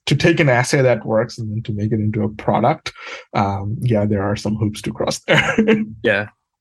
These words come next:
Speaker 2: It's nice to know that even in this, you know, well-formed company, there's still kind of an underdog spirit and wanting to try to,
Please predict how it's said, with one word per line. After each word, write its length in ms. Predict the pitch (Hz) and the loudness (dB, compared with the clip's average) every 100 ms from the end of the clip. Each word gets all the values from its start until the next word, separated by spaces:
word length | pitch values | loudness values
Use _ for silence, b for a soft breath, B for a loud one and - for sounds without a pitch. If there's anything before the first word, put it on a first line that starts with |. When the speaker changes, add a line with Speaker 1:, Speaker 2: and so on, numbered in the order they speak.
| _ B 104 - | _ B -18 -8
Speaker 2:
It's 140 | 117 | -2
nice 200 | 143 135 | 2 2
to 60 | - | 4
know 100 | 139 | 4
that 160 | 123 113 | 4 4
even 300 | 113 117 110 | 4 4 2
in 300 | 110 104 - | 2 -2 -2
this, 360 | 110 98 - - | -4 -2 -6 -2
you 100 | 120 | 0
know, 120 | 104 92 | 0 0
well-formed 540 | 113 104 101 - 104 101 | -2 -2 -2 -2 -2 -2
company, 380 | 113 113 110 98 | -2 0 0 0
there's 280 | 98 98 | 0 0
still 240 | - 117 107 | 0 0 -2
kind 240 | - 104 | 0 -2
of 60 | 95 | 0
an 100 | 95 | -2
underdog 540 | 101 101 98 92 95 | 0 0 0 0 0
spirit 480 | - - 95 95 98 | -4 0 2 2 2
and 220 | 92 90 | 0 -2
wanting 320 | 104 101 98 92 | 0 0 0 -4
to 80 | - | -8
try 420 | - 101 95 92 | -2 0 2 -2
to, 460 | - 110 95 90 | -4 -2 0 -2